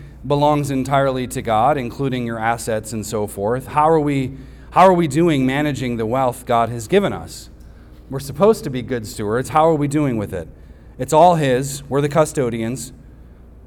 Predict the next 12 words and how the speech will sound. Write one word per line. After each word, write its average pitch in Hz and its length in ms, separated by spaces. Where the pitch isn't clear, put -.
After 107 380
all, 110 500
you 101 140
know, 95 80
to 113 200
whom 123 140
much 113 200
is 110 100
given, 110 240
much 107 220
is 107 120
required. 110 600